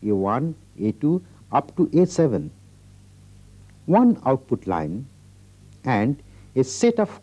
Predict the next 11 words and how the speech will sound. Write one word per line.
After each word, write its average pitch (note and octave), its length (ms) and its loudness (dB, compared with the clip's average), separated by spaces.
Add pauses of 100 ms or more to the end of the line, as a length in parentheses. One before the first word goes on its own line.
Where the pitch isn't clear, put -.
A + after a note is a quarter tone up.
control F3 600 2
or B2+ 180 0
selector F3 460 0
lines D#3 520 2 (340)
S D#3 220 -2
zero, B2+ 520 0 (580)
S D#3+ 200 0
one, G#2+ 420 -2 (320)
and C3+ 280 0
S D3+ 340 -2
two. E3 240 0